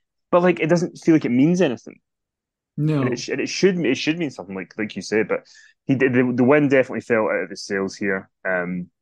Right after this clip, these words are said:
Speaker 1: 'cause he probably knows that he is, his run with that belt is gonna come to an end soon.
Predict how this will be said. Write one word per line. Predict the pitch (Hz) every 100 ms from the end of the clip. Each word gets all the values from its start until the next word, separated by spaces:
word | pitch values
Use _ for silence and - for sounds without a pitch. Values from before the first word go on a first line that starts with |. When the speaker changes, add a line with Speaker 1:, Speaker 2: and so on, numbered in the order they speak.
| _ _
Speaker 1:
'cause | -
he | 101
probably | 92 113
knows | 117 127 117 110 -
that | -
he | 101 104
is, | 98 95 - _ _ _ _ _
his | 113 101
run | 123 135
with | 139
that | 147 117 -
belt | 147 139
is | 131
gonna | 127 135
come | - 143
to | 139
an | 135
end | 139 131
soon. | 120 110 110 127